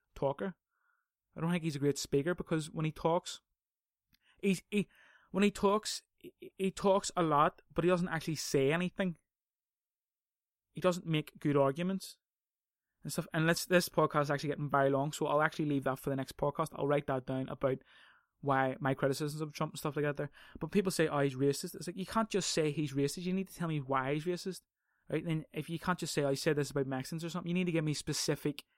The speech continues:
things he said. So he couldn't give me it. I was like, "So what you're saying is that he's a racist, and you're saying he's a racist 'cause he says racist things, and you're saying he says these racist things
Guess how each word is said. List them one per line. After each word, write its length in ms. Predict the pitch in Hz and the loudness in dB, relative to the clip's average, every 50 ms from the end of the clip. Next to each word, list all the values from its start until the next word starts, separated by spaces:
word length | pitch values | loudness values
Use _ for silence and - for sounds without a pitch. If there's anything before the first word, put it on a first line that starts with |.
| _ _ _ _ _ _ _ - | _ _ _ _ _ _ _ -2
things 260 | - 156 147 147 139 | 0 0 0 0 -2
he 140 | - 151 143 | -2 -4 -6
said. 480 | 135 - - 135 131 139 160 175 170 170 | -4 -2 -2 0 0 0 0 -2 -4 -4
So 140 | - - 190 | -2 0 0
he 40 | 190 | 2
couldn't 260 | - - 226 208 175 | 2 2 2 2 4
give 160 | 160 156 156 | 2 2 2
me 80 | 180 202 | 2 -2
it. 80 | 202 _ _ _ _ _ _ _ _ _ - | -4 _ _ _ _ _ _ _ _ _ -6
I 60 | - 185 | -4 -2
was 100 | 180 190 | 0 0
like, 140 | 185 180 | -2 -2
"So 300 | - - 202 196 190 185 - | 2 2 2 2 2 -2 -2
what 240 | - 202 226 - 214 | -2 -2 -2 0 0
you're 80 | 208 | -2
saying 320 | - - 180 175 170 165 160 | 0 2 0 0 0 0 -2
is 320 | 156 156 156 156 151 - _ _ _ _ _ _ - | -2 -2 -2 -4 -4 -8 _ _ _ _ _ _ -2
that 60 | - | 0
he's 140 | 156 165 170 | 2 2 4
a 60 | 175 | 2
racist, 520 | 156 151 151 151 - - 190 190 - - - - - - | 4 4 2 2 2 0 -4 -4 -4 -8 -18 -16 -8 -4
and 80 | 143 | -4
you're 80 | 143 139 | -4 -2
saying 200 | - - 147 143 | -2 -2 -2 -2
he's 120 | 143 139 | 0 0
a 40 | 143 | 0
racist 300 | 151 156 151 - 160 - | 0 0 -2 -2 -6 -6
'cause 140 | - 151 131 | -6 -6 -6
he 60 | 131 | -6
says 260 | - - 139 139 135 | -4 -2 -2 0 0
racist 340 | 131 143 151 - 190 180 - | 0 0 -2 -2 -4 -6 -4
things, 320 | - - 139 147 165 160 | -4 -4 -4 -4 -4 -6
and 100 | 160 143 | -6 -4
you're 80 | 139 135 | -4 -4
saying 340 | - - 143 135 135 135 131 _ _ _ _ - | -4 -4 -2 -2 -2 -4 -6 _ _ _ _ -14
he 100 | - 135 | -8 -2
says 240 | - 175 180 185 | 0 2 2 2
these 200 | 170 175 170 151 | 2 0 -2 0
racist 280 | 143 151 143 - - 139 | 0 0 0 -2 -4 -6
things 280 | - - 135 135 135 | -4 -2 -2 -2 -4